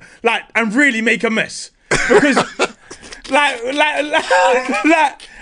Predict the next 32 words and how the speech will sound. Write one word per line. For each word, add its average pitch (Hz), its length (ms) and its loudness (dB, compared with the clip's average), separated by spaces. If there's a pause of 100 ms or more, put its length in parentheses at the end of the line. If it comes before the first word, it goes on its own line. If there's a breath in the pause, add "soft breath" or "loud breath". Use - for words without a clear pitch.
I 240 120 0
know 311 340 2
he's 247 320 -2
just - 320 -4
tried 254 360 -2
to, 196 260 0
he's 175 220 -6
just - 340 -8
tried 220 280 -4
to, 180 220 -4 (520)
to, 185 200 2 (380)
to 208 120 -4
spin 254 360 -2
me, 127 240 -8 (580)
and 196 120 0
I'm 226 140 2
walking 240 300 2
away, 214 300 2
like, 170 240 -2 (400)
but 175 200 -8
I 208 60 2
was 208 100 0
just 175 120 -8
like, 165 140 -4
"Nah, 151 160 -2
it's, 139 240 -8 (100)
it's 156 160 -14 (220)
immature." 180 500 -2 (160 loud breath)
And 214 80 -6
then 285 120 2
I 311 80 2
started, 226 400 -2